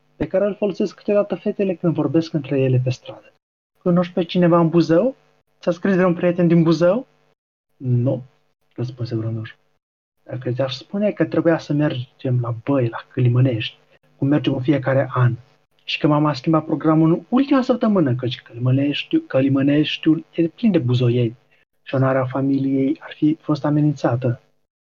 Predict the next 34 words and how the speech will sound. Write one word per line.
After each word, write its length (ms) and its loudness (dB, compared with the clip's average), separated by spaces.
„Nu 140 4
o 80 2
cunoști 300 2
pe 80 -4
mama”, 400 -4
exclamă 420 -4
ea. 200 -6
„Ah, 220 0
băiețel, 680 0
ce 100 2
păcat 380 0
că 120 -4
nu 100 2
citești 320 -4
cărți. 320 -2
Cărți 200 -2
adevărate, 520 2
vreau 160 -6
să 120 -12
spun, 260 -20
cărți 220 -2
de 60 0
poezii 460 2
sau 200 -4
romane. 480 2
Mama 260 4
e 40 4
de 80 0
acolo, 400 0
dintr-o 260 -2
carte 280 -4
adevărată, 480 0
dintr-un 300 -2
roman. 340 0